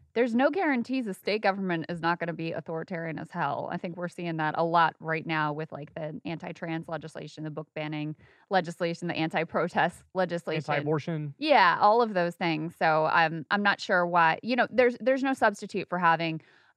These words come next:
Speaker 1: good governance, anti-corruption, money out of politics, and, you know, having a, some sort of societal representation of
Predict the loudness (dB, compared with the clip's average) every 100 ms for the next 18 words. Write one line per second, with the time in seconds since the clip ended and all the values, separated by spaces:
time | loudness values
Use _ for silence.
0 | 0 2 4 4 4 2 -2 -2 -4 -2
1 | -2 -2 2 2 2 -4 -6 -6 -2 -2
2 | 0 -2 -2 -2 -2 -4 -8 -10 -10 -6
3 | -6 -6 -6 -6 -4 0 0 -2 0 0
4 | 0 -4 -2 -2 0 -2 -4 -8 0 2
5 | 0 -2 -4 -4 -6 -10 -10 -10 -8 -8
6 | -6 -2 0 -2